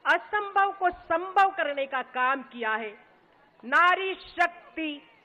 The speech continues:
वंदन अभिनंद-, अब-, अधिनियम हम सब बहनों को झोली में देकर हमें उपहार दिया है। जितनी भी बार हम अपने राष्ट्र नायक का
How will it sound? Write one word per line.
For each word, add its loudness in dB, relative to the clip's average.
वंदन -2
अभिनंद-, -4
अब-, -6
अधिनियम -2
हम 2
सब 0
बहनों 2
को 2
झोली 4
में 0
देकर 0
हमें 0
उपहार 4
दिया 0
है। -2
जितनी -6
भी -2
बार 2
हम -2
अपने 0
राष्ट्र 0
नायक -2
का -2